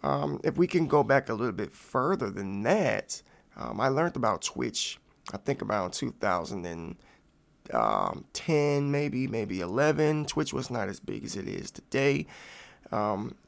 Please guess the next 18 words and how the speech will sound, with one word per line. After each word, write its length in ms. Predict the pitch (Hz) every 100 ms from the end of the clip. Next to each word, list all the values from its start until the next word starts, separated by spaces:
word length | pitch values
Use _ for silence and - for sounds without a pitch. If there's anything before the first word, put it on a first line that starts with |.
| - - -
definitely 420 | 175 170 170 156
nowhere 300 | 156 147 147
near 200 | 143 135
the 120 | 139
juggernaut 640 | - 139 127 123 123 117
that 180 | 117 113
it 120 | 104
is 160 | 95 92
turned 340 | - 113 104
into 420 | - 120 95 110
today, 400 | 104 - 113 92
but 320 | 92 117 104 - _ _ _ _ _ _ - -
to 100 | -
say 240 | 143 165 175
the 100 | 135
least, 300 | 160 165 -
it 120 | 123
was 260 | 131 -